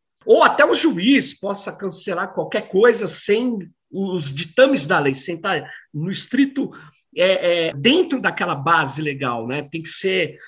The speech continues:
é, algo, o, o, justificado, efetivamente, ou seja, com o devido processo legal. É, <laughs> mas olha a irracionalidade, um cara que defende a ditadura militar falando que ele é, é a favor de,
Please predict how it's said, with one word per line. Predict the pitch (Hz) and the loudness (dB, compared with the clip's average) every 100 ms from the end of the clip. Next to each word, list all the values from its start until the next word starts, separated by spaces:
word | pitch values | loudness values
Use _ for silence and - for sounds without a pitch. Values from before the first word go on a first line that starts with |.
| - - 147 - | -20 -20 -20 -10
é, | 139 - | -8 -2
algo, | 156 196 220 | 0 0 -2
o, | 208 185 - 160 - | -6 -6 -4 -4 -4
o, | 151 | -4
justificado, | 139 175 - 214 - - 202 214 185 135 | -6 -6 -6 -8 -12 -6 2 2 2 -2
efetivamente, | 139 151 139 147 151 139 127 - - _ _ | -10 -10 -12 -10 -8 -8 -10 -12 -16 _ _
ou | 151 | -6
seja, | 165 202 165 | -4 -4 -4
com | 180 | -6
o | 170 | -6
devido | 175 151 202 208 | -6 -6 -8 -8
processo | 190 165 - 165 160 170 | -8 -8 -8 -10 -8 -8
legal. | 143 131 147 135 - _ _ _ - | -8 -6 -4 -6 -8 _ _ _ -14
É, | - 151 165 | -8 -6 -4
<laughs> | - - - - - - - - | -4 -6 -12 -12 -12 -12 -12 -4
mas | - 247 | -2 2
olha | 302 339 320 | 4 4 4
a | 262 262 | 4 4
irracionalidade, | 277 262 302 302 - 311 262 262 247 185 185 240 | 4 0 0 -2 -2 0 2 0 -2 -4 -4 -6
um | 262 | -6
cara | 302 330 | -6 -6
que | 302 | -4
defende | 269 254 226 208 | -4 -4 -6 -6
a | |
ditadura | 185 143 277 - 226 147 190 175 | -6 -6 -8 -4 -4 -4 -6 -4
militar | 170 175 175 170 214 240 175 - _ _ _ _ | -6 -8 -12 -6 0 2 0 -6 _ _ _ _
falando | - 269 262 269 302 285 - - _ _ _ _ | -4 0 0 0 -2 -4 -4 -12 _ _ _ _
que | 262 | 0
ele | 269 262 | 2 2
é, | 269 269 247 | 0 -2 -4
é | |
a | 233 240 | -4 -4
favor | 269 220 254 | -4 -2 -2
de, | 254 | -2